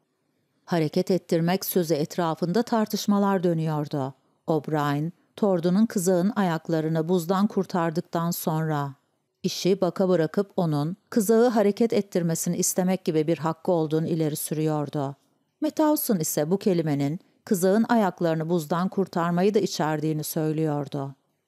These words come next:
Adamların çoğu bahse onun dediği gibi girildiğine tanıklık edince bahisler bire üçe yükseldi. Kimse Buck lehine bahse girmiyordu.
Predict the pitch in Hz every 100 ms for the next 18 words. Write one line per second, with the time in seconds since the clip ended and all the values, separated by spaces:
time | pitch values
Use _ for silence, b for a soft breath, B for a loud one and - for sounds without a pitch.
0 | _ _ _ - 170 156 151 147 175 -
1 | 170 160 160 165 - 208 220 240 226 208
2 | 220 214 185 160 170 160 156 151 156 202
3 | 214 180 180 190 185 175 175 156 143 165
4 | 170 156 - 156 165 185 196 220 220 -
5 | 190 165 - - 151 151 143 139 139 _
6 | _ _ _ _ _ _ _ - 302 -
7 | 165 160 - 170 156 143 147 156 - 160
8 | 180 170 165 151 151 143 127